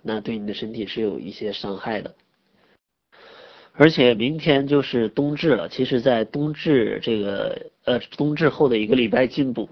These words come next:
它是有平时进补的三倍功效，而且在冬天的话，一般是补肾跟，啊，心啊，因为肾跟心它其实是比较受补的。所以说你的情况，我建议你可以再近一段时间吃一点儿这个羊肉，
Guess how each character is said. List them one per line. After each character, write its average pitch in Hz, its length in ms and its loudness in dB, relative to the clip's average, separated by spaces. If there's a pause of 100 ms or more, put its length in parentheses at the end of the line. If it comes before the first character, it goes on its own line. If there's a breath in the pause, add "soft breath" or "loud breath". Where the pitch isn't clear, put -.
它 120 180 0
是 120 240 0
有 107 160 0
平 113 240 -6
时 104 180 -6
进 117 240 -4
补 113 80 -8
的 101 120 -8
三 117 180 -6
倍 117 140 -2
功 117 160 -4
效， 135 120 -2
而 113 160 0
且 120 200 -4
在 120 160 0
冬 131 160 0
天 127 180 -2
的 120 80 0
话， 120 180 0
一 117 120 0
般 113 200 0
是 117 240 0
补 87 400 -6 (360 loud breath)
肾 135 420 4
跟， 117 380 0
啊， 101 160 -4
心 123 280 -2 (120)
啊， 110 120 -2
因 120 140 4
为 127 80 4
肾 139 240 2
跟 123 140 2
心 123 200 -2
它 120 140 0
其 117 120 2
实 110 60 2
是 110 140 -2
比 107 140 -2
较 107 100 4
受 123 180 0
补 104 200 -8
的。 - 120 -10 (640 loud breath)
所 156 140 8
以 - 20 8
说 143 140 4
你 127 160 -2
的 117 80 0
情 113 180 -2
况， 123 160 4
我 107 120 4
建 120 180 0
议 113 60 -2
你 107 100 -2
可 117 140 -2
以 113 120 2
再 107 600 2
近 131 180 -2
一 117 60 0
段 113 120 0
时 113 120 -6
间 110 180 4
吃 - 180 -4
一 120 120 2
点 120 100 4
儿 - 340 -6
这 113 120 -6
个 101 260 2
羊 101 160 -4
肉， 151 240 2